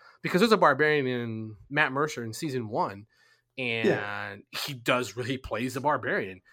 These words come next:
Speaker 1: but he's also, like you said, he's, the conceit of his character is he's also exploring himself and others around him in his relationship to violence and to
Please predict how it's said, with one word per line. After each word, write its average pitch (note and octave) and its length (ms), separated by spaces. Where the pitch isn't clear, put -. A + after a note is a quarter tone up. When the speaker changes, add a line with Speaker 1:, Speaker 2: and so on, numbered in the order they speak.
Speaker 1:
but B2 200
he's A2+ 100
also, G#2+ 880
like C3 180
you B2 60
said, C3 240
he's, G#2+ 220
the A2 100
conceit A#2 400
of G2+ 80
his C#3+ 160
character G#2 400
is G2+ 220
he's C#3 200
also D3+ 320
exploring B2 540
himself B2 460
and A#2 80
others A#2 240
around A#2 400
him A2+ 80
in G#2+ 60
his G2+ 120
relationship G#2+ 840
to G#2 360
violence A2+ 600
and G2+ 240
to F#2+ 360